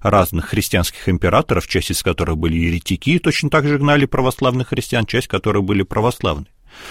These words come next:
то мы увидим, что это больше напоминает, ну, как человеку, который в двадцать первом веке живёт, напоминает поздние советские годы, что вот христианство —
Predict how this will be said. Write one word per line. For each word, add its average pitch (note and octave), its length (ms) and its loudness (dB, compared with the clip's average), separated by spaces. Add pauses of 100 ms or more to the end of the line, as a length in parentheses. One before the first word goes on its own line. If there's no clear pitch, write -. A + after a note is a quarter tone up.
(220)
то C3 180 4 (220)
мы B2+ 260 4
увидим, D3+ 460 2
что A2+ 280 2 (160)
это F#3 220 0
больше A#2+ 460 2
напоминает, A#2 720 2
ну, A2 160 2
как - 240 -4
человеку, E2 500 -2 (160)
который F2+ 280 -2
в E2+ 60 -2
двадцать F2 500 -2
первом F2 320 2
веке E2+ 280 0
живёт, E2 380 -2 (140)
напоминает G#2 640 0
поздние G2+ 480 4
советские G2+ 560 0
годы, F#2+ 320 -2 (480)
что - 220 -2
вот F#2+ 140 4
христианство — G#3 640 0